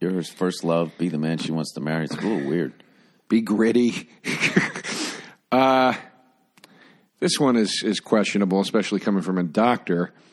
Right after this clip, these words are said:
Speaker 2: Teach her who blank is.
Speaker 1: Teach her who
Speaker 2: Blank is. And it's suspect because a doctor,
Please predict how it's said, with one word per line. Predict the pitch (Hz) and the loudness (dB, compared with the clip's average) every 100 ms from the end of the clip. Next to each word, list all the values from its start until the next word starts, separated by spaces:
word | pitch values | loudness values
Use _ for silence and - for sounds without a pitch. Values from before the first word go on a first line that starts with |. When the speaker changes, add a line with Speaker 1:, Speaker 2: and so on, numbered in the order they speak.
| _ _ _ | _ _ _
Speaker 2:
Teach | - 262 - | 2 2 4
her | 185 165 | 4 4
who | 151 | 4
blank | 131 110 135 147 - | 4 2 4 2 0
is. | 90 80 - - _ _ - - _ _ _ _ _ _ _ _ _ _ _ _ _ | 0 0 -6 -14 _ _ -12 -12 _ _ _ _ _ _ _ _ _ _ _ _ _
Speaker 1:
Teach | 139 135 - | -2 -2 0
her | 151 147 127 | 0 2 0
who | 127 117 107 101 - _ - | 2 2 2 -2 -16 _ -2
Speaker 2:
Blank | 113 139 139 - | 2 2 2 2
is. | 95 78 - - - _ _ _ _ | 2 0 -4 -12 -14 _ _ _ _
And | 117 | 2
it's | 107 - | 2 4
suspect | 151 143 - 123 107 | 2 2 2 2 2
because | 107 110 98 | 0 2 2
a | |
doctor, | 92 147 165 156 - 101 92 | 2 2 2 0 2 2 2